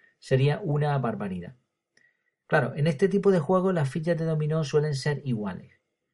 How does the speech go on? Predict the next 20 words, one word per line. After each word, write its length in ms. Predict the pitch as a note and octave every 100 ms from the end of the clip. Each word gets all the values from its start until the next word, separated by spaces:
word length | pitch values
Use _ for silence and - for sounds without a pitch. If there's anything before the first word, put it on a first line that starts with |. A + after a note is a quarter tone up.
| _ _ -
Pero 160 | D3 D#3
imagina 340 | D3+ A3 A#3+
por 140 | G3
un 80 | G3+
momento 560 | F#3+ E3 D3+ C3 D#3 - -
que 160 | C3+
colocas 340 | D3+ E3+ G3 F3
una 160 | G3
ficha 360 | C#3+ G3 - D3+
de 80 | C3+
tamaño 340 | C3+ E3 E3
estándar 540 | C3+ D3+ C3+ B2+ C#3 _ _ _ _ -
y 100 | C#3
a 60 | C#3
continuación 540 | C#3 C#3+ C#3+ C3+ G#3
una 160 | G3+ D3
ficha 440 | G3+ G3+ G3 - -
algo 260 | F#3+ F3
más 160 | D#3 B2+
grande. 420 | F#2+ F2 D#2+ -